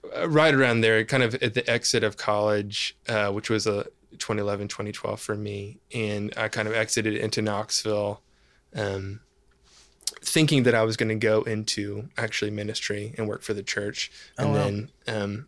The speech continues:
Speaker 1: some things kind of imploded for me, and I didn't really have a plan B.
Speaker 2: Hmm.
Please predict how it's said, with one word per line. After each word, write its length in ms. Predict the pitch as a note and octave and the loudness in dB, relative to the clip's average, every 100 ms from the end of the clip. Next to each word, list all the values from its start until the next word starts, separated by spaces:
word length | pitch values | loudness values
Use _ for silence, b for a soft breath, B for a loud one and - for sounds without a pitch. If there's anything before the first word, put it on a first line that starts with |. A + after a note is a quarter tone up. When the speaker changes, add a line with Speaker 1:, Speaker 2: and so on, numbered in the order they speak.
| _ | _
Speaker 1:
some 180 | - A2 | -4 -2
things 240 | A2+ A2 | -4 -4
kind 140 | - G#2 | -4 -4
of 60 | |
imploded 420 | G#2+ G#2 G#2+ G#2 G#2+ | -6 -4 -2 -2 -2
for 140 | A2 | -2
me, 280 | G#2+ G#2+ G#2+ | 0 0 -2
and 140 | A#2+ A2 | 0 0
I 60 | |
didn't 180 | A2 A2 | 0 -2
really 120 | G#2+ | -2
have 120 | A2 G#2+ | -2 -4
a 40 | |
plan 280 | - A2 A2 | -4 -2 0
B. 300 | A#2+ A2 - B B | 2 0 -4 B B
Speaker 2:
Hmm. 200 | C#3 A#2+ | -4 -4